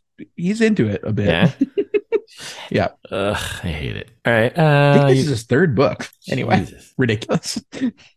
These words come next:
Speaker 2: right. You wanna Hollywood pitch me, motherfucker?
Speaker 1: Yeah. So, uh, I, all right. I took the easy route here.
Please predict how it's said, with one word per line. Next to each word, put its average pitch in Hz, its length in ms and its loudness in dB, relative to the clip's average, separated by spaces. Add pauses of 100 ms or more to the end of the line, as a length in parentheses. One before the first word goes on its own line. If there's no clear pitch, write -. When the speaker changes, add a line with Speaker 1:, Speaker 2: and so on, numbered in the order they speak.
(320)
Speaker 2:
right. 85 200 2
You 92 80 2
wanna 95 200 2
Hollywood 92 260 2
pitch - 200 -4
me, 107 60 -4
motherfucker? 107 400 -6 (180)
Speaker 1:
Yeah. 127 220 0 (360)
So, 139 760 2
uh, 143 500 2
I, 135 140 0
all 107 60 -4 (300)
right. - 320 -4
I 98 80 0
took 165 220 -2
the 160 100 4
easy 123 340 4
route 92 300 0
here. 92 440 0